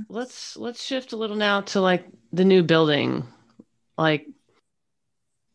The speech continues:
when did, when did y'all start dreaming about a new building? This is a big deal. Y'all just broke ground last week. Bishop came out. We did a big hoopla. It was a beautiful ceremony. It was so cool.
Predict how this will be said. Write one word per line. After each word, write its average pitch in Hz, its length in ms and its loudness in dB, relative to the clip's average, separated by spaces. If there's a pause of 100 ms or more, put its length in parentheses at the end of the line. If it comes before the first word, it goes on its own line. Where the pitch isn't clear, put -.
(180)
when 202 200 4
did, 233 340 4
when 202 180 4
did 214 140 4
y'all 202 200 4
start 185 260 2
dreaming 180 300 4
about 170 200 2
a 165 60 2
new 170 140 0
building? 147 420 0
This 190 140 0
is 208 80 -4
a - 20 0
big 160 240 -2
deal. 139 360 -2 (220)
Y'all 170 200 2
just 165 180 -4
broke 196 220 2
ground 175 400 2
last 165 300 0
week. 170 280 -2
Bishop 165 300 -4
came 180 180 0
out. 170 260 0
We 170 80 -4
did 160 140 -2
a 156 40 -10
big 165 380 -2
hoopla. 165 640 0
It 160 40 -6
was 147 160 -10
a 143 80 -20 (140)
beautiful 185 440 -6
ceremony. 147 840 -4
It 147 60 -8
was 147 120 -10
so 180 280 -6
cool. 135 760 -8